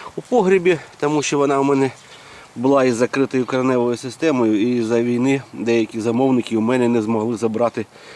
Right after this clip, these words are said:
забрати ці рослини, тому я їх одні з-, не відіслав, а відніс в погріб. І, м,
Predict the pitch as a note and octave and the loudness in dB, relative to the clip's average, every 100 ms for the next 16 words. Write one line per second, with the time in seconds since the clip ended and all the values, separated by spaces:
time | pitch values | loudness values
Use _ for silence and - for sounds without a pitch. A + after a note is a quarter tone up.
0 | - - - - - - - A#2 C3+ C#3+ | -20 -20 -20 -20 -20 -20 -10 -4 0 0
1 | C#3 B2+ C3 C3 C3 C3 C#3 C3+ B2 C3 | 0 -4 0 2 2 2 2 2 0 0
2 | B2+ C#3 A2 A#2+ A2+ A2+ G#2 - G#2+ G#2+ | 2 2 0 -4 0 0 -2 -8 -6 -4
3 | A2+ G#2+ - - - A2+ A#2 A#2+ A2 G#2+ | -4 -4 -8 -20 -10 -4 -2 -2 -4 -4
4 | A2+ G2+ E2 G2+ F#2 G#2 G#2 G#2 - D3+ | -2 0 0 -2 -4 -6 -6 -10 -8 -4
5 | D3+ C#3 - - - - - - - B2+ | 0 -2 -4 -18 -20 -20 -20 -16 -4 0
6 | D#3 D#3+ C3+ - - - B2+ A#2 A#2 | 2 2 -2 -12 -20 -10 -4 -2 -2